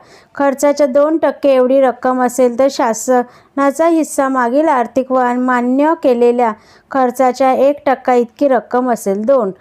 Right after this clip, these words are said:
ग्रामीण विभागातील शाळा. संस्थेचा हिस्सा मागील आर्थिक वर्षात म-, शासनाने मान्य केलेल्या खर्चाचा एक पॉइंट पाच टक्के एवढी रक्कम असेल, तर शासनाचा हिस्सा मागील आर्थिक वर्षात मान्य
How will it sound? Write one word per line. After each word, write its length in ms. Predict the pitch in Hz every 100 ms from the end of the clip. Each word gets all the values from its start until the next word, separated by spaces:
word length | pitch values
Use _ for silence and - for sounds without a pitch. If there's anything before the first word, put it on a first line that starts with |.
| _ _ -
ग्रामीण 380 | 254 254 277 320
विभागातील 680 | 302 254 247 240 233 277 285
शाळा. 320 | 294 226 208
संस्थेचा 760 | - 262 254 - 285 277 320
हिस्सा 420 | 330 320 - 277
मागील 380 | 262 254 240 294
आर्थिक 440 | 330 254 233 277 277
वर्षात 380 | 247 - 254 202 - - _ _
म-, 100 | 254 262
शासनाने 540 | 294 262 254 262 285
मान्य 340 | 320 285 262 262
केलेल्या 380 | 269 254 247 254
खर्चाचा 420 | 269 240 247 240 254
एक 340 | 247 285 302 -
पॉइंट 340 | 269 254 269 262
पाच 440 | 269 247 220 - -
टक्के 280 | 269 262 285
एवढी 340 | 269 254 269
रक्कम 460 | 269 240 - 262 294 - - - 254
असेल, 460 | 254 277 269 262
तर 100 | 277
शासनाचा 760 | 269 294 240 - 269 269 269 302
हिस्सा 420 | 302 269 - 262
मागील 420 | 254 247 233 285
आर्थिक 420 | 302 247 233 262 247
वर्षात 380 | 240 220 254 254 - _ _ -
मान्य 380 | 277 277 302